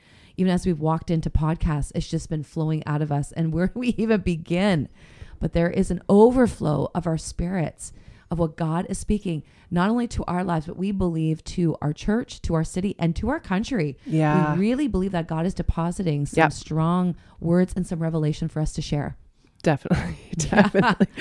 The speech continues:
Speaker 1: We're boldly
Speaker 2: And I
Speaker 1: gonna say that.
Speaker 2: It's so true. It's so true. And I feel it too, but I, it's funny 'cause I, I'm also doing a study right now on fear not.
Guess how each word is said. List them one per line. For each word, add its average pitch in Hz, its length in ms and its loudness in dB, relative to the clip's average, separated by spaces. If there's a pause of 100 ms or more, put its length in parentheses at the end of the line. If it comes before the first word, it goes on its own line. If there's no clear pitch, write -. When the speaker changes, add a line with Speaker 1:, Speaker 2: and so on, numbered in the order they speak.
(140)
Speaker 1:
We're 214 160 6
boldly 220 160 10
Speaker 2:
And 240 80 12
I 254 80 10
Speaker 1:
gonna 247 180 6
say 240 220 4
that. 147 320 0
Speaker 2:
It's 302 280 8
so 269 300 8
true. 285 480 4
It's 202 140 6
so 247 160 6
true. 254 260 6
And 190 80 10
I 185 60 10
feel 262 240 2
it - 120 -2
too, 226 280 6
but 220 100 4
I, 175 180 4
it's - 200 -2
funny 226 280 0
'cause - 240 0
I, 160 360 4
I'm 170 160 4
also - 280 4
doing 202 240 6
a 170 60 6
study 165 300 4
right 165 180 4
now 147 280 4
on 147 180 2
fear 151 320 0
not. 131 400 0